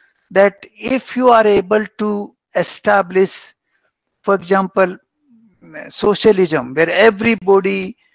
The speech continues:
is getting, uh, you know, according to his needs, and everybody is contributing according to his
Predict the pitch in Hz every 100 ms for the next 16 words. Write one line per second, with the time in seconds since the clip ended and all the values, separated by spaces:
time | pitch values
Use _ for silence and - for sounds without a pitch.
0 | _ _ _ _ _ 208 202 160 196 190
1 | 196 202 190 185 185 _ _ _ _ _
2 | _ _ _ 170 160 156 - _ _ -
3 | 170 156 160 175 - 196 190 190 175 175
4 | 160 147 151 196 208 - - _ _ -
5 | _ 233 175 175 175 165 190 175 180 175
6 | - 165 160 - 170 165 175 175 165 151
7 | 160 156 160 160 - 147 147 135 -